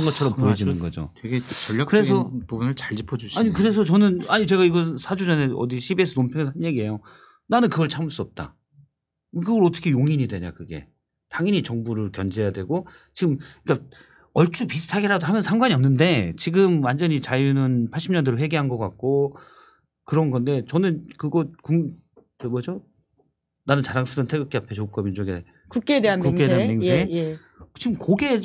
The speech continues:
Speaker 1: 환청으로 들려요. 그 시대에
Speaker 3: 아,
Speaker 1: 살고 있는
Speaker 3: 우리가
Speaker 1: 것 같아.
Speaker 3: 굉장히 이제 퇴행하고 있는 것
Speaker 1: 그렇죠.
Speaker 3: 같다.
Speaker 1: 그게 팔십구 년인가 없어졌는데.
Speaker 2: 초등학교 때는 나도 했어.
Speaker 1: 네,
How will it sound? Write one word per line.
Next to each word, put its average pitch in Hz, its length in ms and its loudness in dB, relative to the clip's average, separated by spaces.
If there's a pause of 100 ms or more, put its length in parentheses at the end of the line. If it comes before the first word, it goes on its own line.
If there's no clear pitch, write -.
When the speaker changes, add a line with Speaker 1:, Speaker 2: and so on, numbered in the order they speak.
Speaker 1:
환청으로 240 440 0
들려요. 127 500 0
그 147 160 0
시대에 190 220 4
Speaker 3:
아, 185 60 4
Speaker 1:
살고 170 180 4
있는 170 80 6
Speaker 3:
우리가 226 100 6
Speaker 1:
것 220 60 4
같아. 214 100 -8
Speaker 3:
굉장히 208 460 2
이제 180 360 -6
퇴행하고 320 440 0
있는 180 180 -2
것 180 60 -2
Speaker 1:
그렇죠. 147 300 0
Speaker 3:
같다. 160 460 -2
Speaker 1:
그게 143 160 2
팔십구 - 380 2
년인가 156 280 6
없어졌는데. 107 500 -2
Speaker 2:
초등학교 202 440 -2
때는 143 200 -4
나도 98 180 -6
했어. - 240 -6
Speaker 1:
네, 104 240 2